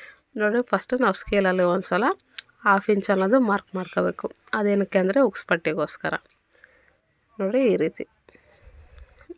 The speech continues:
ಅಂದರೆ ಬ್ಲೌಸು ಅಲ್ಲಿ ಅಡ್ಜಸ್ಟ್ ಆಗುತ್ತಾ ಇಲ್ಲ ಅಂತ ನೋಡ್ತಾ ಇದ್ದೀನಿ ಕರೆಕ್ಟಾಗಿ. ಒಂದು ಮೀಟ್ರ್ ತಗೋಬೇಕು ಪ್ರಿನ್ಸಸ್ ಕಟ್ಗೆ, ಹಂಗಾದ್ರೆ ನಮಗೆ ಕ್ಲಾತ್ ಅನ್ನೋದು ಅಡ್ಜಸ್ಟ್ ಆಗುತ್ತೆ. ನಾಳೆ ಹ್ಯಾಂಡ್ಸ್ ಅನ್ನೋದು ಕಟ್ ಮಾಡ್ಕೊಂಡಿದ್ದೀನಿ. ನೋಡಿರಿ, ಈ ರೀತಿ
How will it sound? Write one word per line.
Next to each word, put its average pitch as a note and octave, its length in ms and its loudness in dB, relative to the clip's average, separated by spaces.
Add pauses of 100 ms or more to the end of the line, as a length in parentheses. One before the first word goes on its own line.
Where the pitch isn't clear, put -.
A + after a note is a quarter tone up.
ಅಂದರೆ A3+ 180 2 (120)
ಬ್ಲೌಸು G3+ 280 2 (140)
ಅಲ್ಲಿ G3 200 0
ಅಡ್ಜಸ್ಟ್ F#3+ 360 -4
ಆಗುತ್ತಾ F#3 340 -2
ಇಲ್ಲ F#3 100 -4 (100)
ಅಂತ F#3+ 120 -6 (120)
ನೋಡ್ತಾ F#3+ 300 -4
ಇದ್ದೀನಿ F#3 240 -4 (100)
ಕರೆಕ್ಟಾಗಿ. F#3+ 500 -6 (1200)
ಒಂದು A#3 180 0
ಮೀಟ್ರ್ C4 300 6
ತಗೋಬೇಕು G3 500 4
ಪ್ರಿನ್ಸಸ್ G3+ 460 -2
ಕಟ್ಗೆ, F3+ 340 -2 (1080)
ಹಂಗಾದ್ರೆ G3+ 360 2 (300)
ನಮಗೆ F#3+ 220 0 (100)
ಕ್ಲಾತ್ F#3+ 260 4
ಅನ್ನೋದು G3 320 0
ಅಡ್ಜಸ್ಟ್ - 380 -2
ಆಗುತ್ತೆ. F#3+ 300 -4 (100)
ನಾಳೆ G3+ 220 4 (600)
ಹ್ಯಾಂಡ್ಸ್ F#3+ 300 4
ಅನ್ನೋದು G#3 260 -4
ಕಟ್ - 260 -4
ಮಾಡ್ಕೊಂಡಿದ್ದೀನಿ. F#3 580 -4 (260)
ನೋಡಿರಿ, F#3 280 -2
ಈ - 80 -6
ರೀತಿ - 180 -6